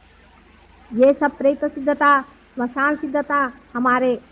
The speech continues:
देश में, भारतवर्ष में पुराने जमाने से चली आ रही है। उसके बारे में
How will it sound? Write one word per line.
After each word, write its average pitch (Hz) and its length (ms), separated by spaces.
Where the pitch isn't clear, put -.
देश 233 380
में, 233 120
भारतवर्ष 220 420
में 196 80
पुराने 302 460
जमाने 277 400
से 269 140
चली 190 320
आ 147 40
रही - 100
है। - 580
उसके 302 180
बारे 269 280
में 294 180